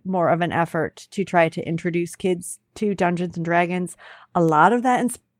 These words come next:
by the conversations we've had on Dragon Talk with educators who are like, "This is an amazing tool to get kids, uh, reading, to get them inspired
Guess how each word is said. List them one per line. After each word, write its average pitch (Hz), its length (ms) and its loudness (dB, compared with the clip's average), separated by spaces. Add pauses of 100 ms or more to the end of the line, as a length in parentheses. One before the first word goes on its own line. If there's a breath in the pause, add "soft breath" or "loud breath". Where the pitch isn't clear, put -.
(120)
by 185 160 6
the 185 120 0
conversations 185 800 -2
we've 254 180 -8
had 269 180 0
on 262 140 -8
Dragon 254 320 0
Talk 180 320 2
with 175 160 -6 (220)
educators 185 720 0
who 208 100 0
are 185 140 6
like, 170 300 2
"This 196 220 2
is 262 300 -2 (540)
an 165 140 4
amazing 160 680 0
tool - 420 -8 (120)
to 190 100 -4
get 165 260 2
kids, 160 480 -2 (540 soft breath)
uh, 156 180 0
reading, 202 540 4
to - 120 -8
get 165 340 2
them 151 100 -4
inspired 160 640 4